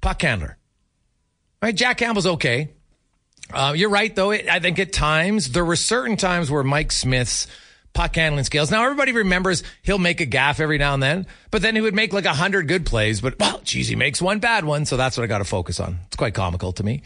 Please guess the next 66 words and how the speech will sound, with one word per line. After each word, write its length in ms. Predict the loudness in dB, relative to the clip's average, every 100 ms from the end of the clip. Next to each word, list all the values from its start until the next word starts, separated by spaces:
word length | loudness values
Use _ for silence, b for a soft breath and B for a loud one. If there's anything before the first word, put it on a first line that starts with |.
| B
But, 240 | -4 -4 -6 B B B
yeah, 100 | 0
it 180 | 0 2
did 200 | 0 0
change 280 | 0 0 -2
it 100 | -2
for 120 | -2
sure. 400 | -2 0 0 -4 -10 _ _ _ _ _ _ _ -4
I 120 | -2
think 240 | 0 -2 -2
at 100 | 0
times 260 | 0 0
he 100 | 0
made 160 | 0 0
it, 120 | -2 B B
like 140 | -4
Tyson 360 | 0 -2 0 0
Barrie 200 | 2 0
said 180 | 0 -4
it, 200 | -4 -4
like, 160 | -2
you 160 | 0 0
could 80 | 2
go 140 | 0
some 240 | 0 0
games, 200 | 0 0
you 60 | 0
don't 80 | 0
even 120 | 0
get 80 | 0
hit 340 | -2 -4 -8 B B B
because 240 | -4 0
Mike 200 | 0 0
Smith 240 | 0 -2 -2
was 140 | -2
out, 140 | 0
he's 100 | 0
knocking 280 | -2 -2 -2
the 60 | -2
puck 260 | -2 -2
down, 220 | -2 0 0
then 120 | 0
he's 160 | 0
moving 240 | 0 0 0
it. 140 | -2
It 400 | -6 -20 -20 -6
was 100 | -4
a 60 | 0
big 160 | -2
advantage 360 | 0 0 0 -2
for 120 | -6
sure. 400 | -2 -2 -2 -4 -16 _ _ -12
So, 280 | -10 -10 -14 B B B B B
uh, 120 | -2
but 160 | 0 0
Stuart 300 | 0 0 0
Skinner's 320 | -2 0 -2
pretty 220 | -2 -2
decent 300 | 0 0 0
puck 200 | 0 -2
mover. 320 | -2 -4 -4 -6
He's 120 | -2
not 140 | 0 -2
at 80 |
Smith's 440 | -4 -2 0 0 0
level, 400 | 0 0 -2